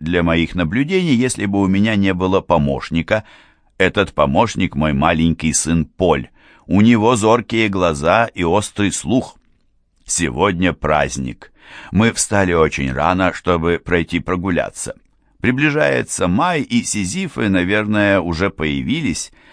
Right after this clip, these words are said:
Надо осмотреть лужок под горой, по которому прошло стадо.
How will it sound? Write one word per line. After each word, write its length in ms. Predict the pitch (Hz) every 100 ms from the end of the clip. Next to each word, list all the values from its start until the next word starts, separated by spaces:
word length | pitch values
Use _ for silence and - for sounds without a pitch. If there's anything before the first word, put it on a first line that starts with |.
| - -
Надо 440 | - 98 117 107
осмотреть 640 | 110 - 95 92 110 104 -
лужок 680 | 104 113 127 104 120 95 -
под 200 | - 80
горой, 400 | 73 78 82 110
по 120 | 85 92
которому 580 | 82 78 87 82 87
прошло 420 | 82 80 78 78 78
стадо. 540 | - - 71 73 104